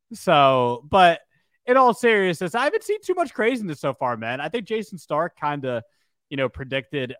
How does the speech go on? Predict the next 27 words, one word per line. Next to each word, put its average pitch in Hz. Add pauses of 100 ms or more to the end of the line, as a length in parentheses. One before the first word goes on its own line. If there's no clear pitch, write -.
in 135
an 123
article 123
in 120
The 120
Athletic 113
and 104
said, 107
like, 104 (180)
"Be 123
prepared 113
for 117
the, 104 (420)
you 117
know, 104
the, 110 (200)
the, 107
the, 127 (200)
the 160
crap 139
show," 107
whatever 120
you 110
wanna 104
call 101
it. 104 (460)
Um, 107